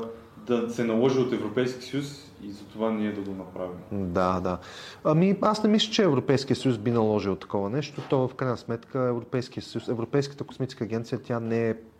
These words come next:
Speaker 2: пряко свързана с Европейския съюз, нали, той вече си има еуспа,
Speaker 1: Да.
Speaker 2: тази нова агенция European Union Space, а, Space Agency, която си е,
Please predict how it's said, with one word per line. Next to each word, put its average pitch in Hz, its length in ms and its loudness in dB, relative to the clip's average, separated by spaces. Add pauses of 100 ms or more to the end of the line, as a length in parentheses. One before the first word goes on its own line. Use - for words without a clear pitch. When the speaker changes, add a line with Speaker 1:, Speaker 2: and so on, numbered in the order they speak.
(420)
Speaker 2:
пряко 107 340 0
свързана 85 380 -6
с - 80 -14
Европейския 82 520 -8
съюз, 143 260 -4
нали, 113 120 -4
той 104 160 0
вече 95 200 0
си 107 100 -8
има 90 380 -4 (400)
еуспа, 101 500 2
Speaker 1:
Да. 113 60 2
Speaker 2:
тази 98 320 -4
нова 95 260 0
агенция 90 600 -4
European 90 760 -4 (600)
Union 95 600 2
Space, - 460 0
а, 82 720 -2
Space 85 440 -2
Agency, 78 440 -8
която - 280 -8
си 98 100 -8
е, 92 100 -4